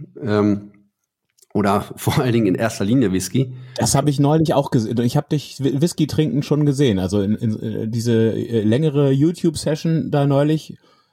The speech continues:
Speaker 2: ähm, das, das war Whisky, oder?
Speaker 1: Das war Whisky, ja. Das war Whisky. Nicht nur einer
Speaker 2: Das war
Speaker 1: und
Speaker 2: auch, das, das war auch dy-, schön dynamisch und das war kurzweilig. Man konnte sich das wirklich bis zum Schluss angucken. Also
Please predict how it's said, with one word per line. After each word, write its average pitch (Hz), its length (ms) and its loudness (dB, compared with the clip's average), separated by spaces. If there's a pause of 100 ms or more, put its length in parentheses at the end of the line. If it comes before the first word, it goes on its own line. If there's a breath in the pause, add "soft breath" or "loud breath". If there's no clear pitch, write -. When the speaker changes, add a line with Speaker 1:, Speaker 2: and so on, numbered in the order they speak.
(140 soft breath)
Speaker 2:
ähm, 123 460 2 (100)
das, 117 280 -2
das 127 180 -2
war 127 140 4
Whisky, 87 280 0
oder? 98 260 4 (300)
Speaker 1:
Das 98 180 -2
war 104 100 2
Whisky, 90 260 -4
ja. 80 160 -10 (100)
Das - 220 -14
war 87 100 -10
Whisky. - 280 -18 (480)
Nicht 92 160 -4
nur 104 120 2
einer 123 220 4
Speaker 2:
Das 113 100 2
war 104 80 2
Speaker 1:
und 104 60 2
Speaker 2:
auch, - 120 -2 (160)
das, 123 260 -2
das 131 220 0
war 139 140 2
auch - 180 -4
dy-, 135 420 0
schön 180 280 2
dynamisch 151 520 4
und 120 180 -4
das 113 140 -4
war 135 120 2
kurzweilig. 95 500 0
Man 107 140 4
konnte 127 220 0
sich 127 140 -4
das 123 180 -4
wirklich 131 240 -4
bis 135 160 -6
zum 147 120 0
Schluss 151 220 0
angucken. 92 460 -2 (200 loud breath)
Also 98 300 0